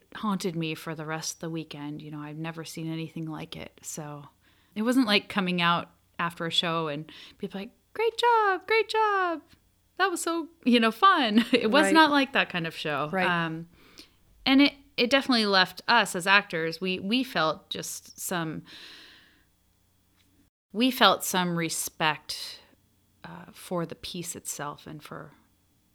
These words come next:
Speaker 1: for the production that, yeah, it wasn't all happy-go-lucky afterwards, for sure.
Speaker 2: One of the most stunning moments of that play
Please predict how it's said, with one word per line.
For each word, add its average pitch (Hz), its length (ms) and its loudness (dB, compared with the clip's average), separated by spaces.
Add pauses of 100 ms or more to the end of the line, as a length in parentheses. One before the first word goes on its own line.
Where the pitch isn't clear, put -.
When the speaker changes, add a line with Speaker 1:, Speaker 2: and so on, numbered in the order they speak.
(140)
Speaker 1:
for - 140 -12
the 160 80 -12
production 143 680 -10
that, - 260 -12 (920)
yeah, 165 260 -10
it 165 100 -6
wasn't 156 480 -6 (920)
all 147 140 -8
happy-go-lucky 147 760 -10
afterwards, - 560 -18
for - 140 -20
sure. 175 260 -12 (580)
Speaker 2:
One - 140 -4
of 269 60 -4
the 226 60 -2
most 165 600 -2 (500)
stunning 247 560 0
moments 165 380 -2
of 170 80 -16
that 156 240 -8
play 147 580 -6